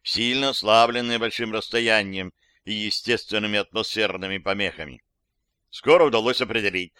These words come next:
что это куски шифрованной телеграммы из штаба флота, причем особо важной,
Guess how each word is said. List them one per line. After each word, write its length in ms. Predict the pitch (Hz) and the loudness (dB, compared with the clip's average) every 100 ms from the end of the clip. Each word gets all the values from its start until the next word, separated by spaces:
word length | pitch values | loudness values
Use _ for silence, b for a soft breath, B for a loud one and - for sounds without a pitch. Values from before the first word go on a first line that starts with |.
| B | B
что 160 | - 165 | 0 2
это 300 | 202 147 104 | 4 4 0
куски 420 | 92 - - 185 | -2 -8 -2 -2
шифрованной 580 | 165 90 101 147 165 151 | -2 -4 -2 0 2 0
телеграммы 680 | 127 78 73 110 139 131 131 | -4 -8 0 4 4 2 -6
из 220 | 85 85 | -6 -2
штаба 400 | - - 113 120 | -2 4 4 4
флота, 440 | - 85 76 76 71 _ _ _ _ | -2 -4 -4 -6 -8 _ _ _ _
причем 360 | - - 127 127 | -10 2 4 4
особо 300 | - 123 120 | 2 2 4
важной, 500 | 117 131 104 82 | 8 8 6 0